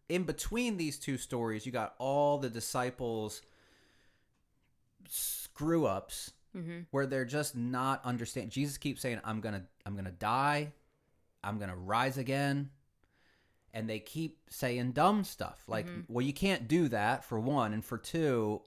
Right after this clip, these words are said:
Speaker 1: "Neat, but can I sit at your right hand in a seat of honor?" Like, they keep just not understanding what he's saying. So what some scholars are, are saying is there's this larger motif of the progress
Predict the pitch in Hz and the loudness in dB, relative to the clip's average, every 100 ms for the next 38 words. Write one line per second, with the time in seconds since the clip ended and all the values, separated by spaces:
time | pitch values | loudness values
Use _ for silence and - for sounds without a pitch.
0 | _ _ _ 127 151 165 - 113 120 - | _ _ _ -2 0 0 -2 -2 -2 -2
1 | - - 143 127 139 151 - 160 - - | -10 -4 0 2 2 0 0 0 0 -6
2 | _ _ - 127 123 117 127 123 127 131 | _ _ -2 0 0 4 4 4 2 2
3 | 135 139 117 107 - 123 110 - 123 131 | 2 2 0 -2 -2 -2 -2 0 2 4
4 | 131 123 123 123 127 - 180 - - 120 | 2 2 -2 -2 -6 -4 -4 -4 -6 -6
5 | 127 135 156 165 120 113 110 - 123 131 | -2 2 4 2 -2 -4 -6 -6 -2 -2
6 | 131 117 104 - 107 - 156 160 113 - | 0 -2 -4 -4 -6 -2 0 0 -2 -8
7 | - - - 160 147 135 - - 135 139 | -20 -14 -2 2 2 0 -8 -4 -2 0
8 | - 165 165 - - 135 135 123 113 - | 2 2 2 -2 2 4 4 2 -4 -6
9 | - 113 - 120 113 104 117 113 113 - | -6 -6 -4 -4 -4 -6 -6 -4 -6 -10
10 | - - 113 117 135 135 131 113 110 110 | -12 -12 -2 0 0 0 -4 -4 -2 -2
11 | 107 - - 151 110 104 - - - 110 | -4 -8 -4 -2 -2 -6 -12 -12 -2 0
12 | 107 104 101 - _ 107 107 104 - - | 2 0 -4 -12 _ -12 -10 -4 -4 0
13 | 135 143 160 139 117 104 104 - - | 2 4 4 0 -2 -2 -2 -6 -10